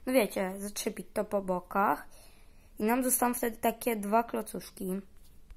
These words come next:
No, zaczepiłem, a tak teraz to wygląda. Szybka gotowa. Teraz o to z góry przyczepiamy.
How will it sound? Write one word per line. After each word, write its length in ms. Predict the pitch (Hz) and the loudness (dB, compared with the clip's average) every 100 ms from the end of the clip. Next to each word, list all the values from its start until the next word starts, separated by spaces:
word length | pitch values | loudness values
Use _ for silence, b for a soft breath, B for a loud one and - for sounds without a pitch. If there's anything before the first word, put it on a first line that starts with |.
| - - - - B B B B | -20 -20 -20 -20 B B B B
No, 300 | 226 262 294 | 6 6 6
zaczepiłem, 800 | 262 - 185 196 196 208 240 302 | 2 -2 -2 2 2 4 4 2
a 80 | |
tak 360 | 269 180 185 - B B B | 0 -2 -2 -6 B B B
teraz 280 | 208 202 - | -2 0 0
to 100 | 190 | 0
wygląda. 840 | 196 196 190 190 180 180 190 247 320 - - - | -2 0 0 2 0 0 0 -2 -6 -12 -14 -12
Szybka 460 | - 226 - 196 | -4 -4 -2 -4
gotowa. 680 | 190 190 190 196 196 226 269 359 b b b b b b - | -2 -4 -2 -2 4 8 8 6 b b b b b b -2
Teraz 340 | 240 226 - - | 2 2 0 -6
o 80 | 214 | -4
to 240 | 233 220 | 2 2
z 80 | 190 | 2
góry 340 | 185 196 196 | 0 0 0
przyczepiamy. 1000 | 185 - - 214 - 208 202 202 214 285 | -4 -8 -10 -10 -6 -4 -2 -2 -2 -2